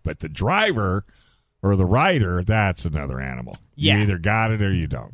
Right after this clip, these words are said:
Speaker 2: No, and it's a big, suspension's obviously your biggest thing that you're fighting. Um, you know, if you can't get the thing to turn or, or can't get it to go over the bumps well, and obviously, you're not gonna get set up well to, to go through the
Speaker 1: True,
Speaker 2: corners,
Speaker 1: that, so,
Speaker 2: but
Speaker 1: but I still think the rider has the be-, I,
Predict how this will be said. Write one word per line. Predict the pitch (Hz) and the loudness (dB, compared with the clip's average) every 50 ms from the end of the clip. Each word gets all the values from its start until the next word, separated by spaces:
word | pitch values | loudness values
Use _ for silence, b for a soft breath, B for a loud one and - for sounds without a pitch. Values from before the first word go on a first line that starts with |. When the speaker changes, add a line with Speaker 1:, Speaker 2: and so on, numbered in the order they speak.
| - - | -8 -4
Speaker 2:
No, | 127 135 139 139 135 135 | -2 0 0 0 0 -2
and | 135 135 | -4 -4
it's | 135 143 160 - - | -6 -6 -8 -6 -6
a | 165 | -8
big, | 123 110 139 143 139 131 123 _ _ _ | -4 -2 -2 -2 -2 -6 -14 _ _ _
suspension's | - - 131 - - 147 147 - - 131 120 | -6 -4 -4 -2 -4 -4 -4 -4 -4 -4 -2
obviously | 123 120 120 120 113 - - 120 110 | -2 -2 -2 -4 -6 -6 -8 -8 -8
your | 110 104 | -8 -6
biggest | 101 117 113 107 107 - - - _ _ _ _ _ _ _ | -6 -8 -6 -6 -6 -6 -8 -10 _ _ _ _ _ _ _
thing | 123 117 113 110 | -4 -2 -2 -2
that | 110 | -4
you're | 104 110 107 | -4 -6 -8
fighting. | - - 113 110 110 92 107 107 101 101 - _ _ | -6 -4 -4 -4 -4 -4 -6 -8 -8 -8 -12 _ _
Um, | - 113 110 110 107 107 104 101 101 98 - _ | -6 -4 -4 -2 -2 -4 -4 -6 -8 -10 -12 _
you | 123 120 | -12 -10
know, | 107 104 107 | -8 -8 -10
if | 107 - - | -10 -12 -18
you | 131 | -20
can't | _ - 127 117 110 107 - | _ -12 -10 -10 -10 -12 -10
get | - 113 107 - | -10 -12 -12 -12
the | 107 | -16
thing | _ - 113 110 98 | _ -8 -8 -8 -8
to | 98 | -10
turn | - - 113 107 104 107 104 | -14 -12 -10 -8 -8 -6 -8
or, | 101 95 92 87 _ | -8 -10 -14 -18 _
or | 107 95 | -20 -20
can't | - - 127 120 110 | -12 -10 -10 -8 -6
get | 107 113 110 | -6 -6 -8
it | 110 - | -8 -10
to | - | -8
go | 101 110 110 | -6 -4 -4
over | 107 104 | -4 -6
the | 101 | -6
bumps | 90 101 107 117 - - | -4 -4 -6 -6 -6 -8
well, | 127 120 120 123 127 - b b b b b b _ 120 | -10 -8 -6 -6 -8 -10 b b b b b b _ -2
and | 117 | -2
obviously, | 120 117 117 107 - 117 113 | -2 -2 -2 -4 -4 -4 -4
you're | 117 | -4
not | 113 113 110 | -4 -6 -6
gonna | 98 107 107 107 | -6 -6 -6 -6
get | 104 104 - | -6 -6 -6
set | - - 113 | -6 -6 -6
up | 107 107 - _ | -6 -8 -8 _
well | - 101 101 101 98 | -8 -8 -8 -8 -8
to, | 104 101 - _ - | -12 -14 -14 _ -16
to | - 110 | -14 -10
go | 98 101 92 | -8 -8 -8
through | - 101 90 | -8 -10 -10
the | |
Speaker 1:
True, | - - 180 127 104 | -4 -2 0 0 2
Speaker 2:
corners, | 104 120 - | 0 -2 -4
Speaker 1:
that, | - 76 - - _ | -4 -8 -12 -14 _
so, | - - - | -8 -4 -4
Speaker 2:
but | 117 104 101 - _ _ - - - _ | -4 -4 -4 -8 _ _ -20 -20 -4 _
Speaker 1:
but | - 151 135 | 0 2 2
I | 131 127 | 0 0
still | - - 165 156 143 | 0 -2 -2 0 0
think | 139 131 110 95 | 0 -2 -2 -2
the | 113 101 | -2 0
rider | 92 98 110 123 123 120 110 110 101 101 104 | 0 2 2 2 2 2 2 2 0 0 0
has | 95 107 104 95 85 | 0 0 0 -2 -2
the | 95 92 | -4 -4
be-, | 85 - - B B B B B B B | -4 -4 -6 B B B B B B B
I, | - - - - 131 147 | -10 -8 -4 -2 -2 -2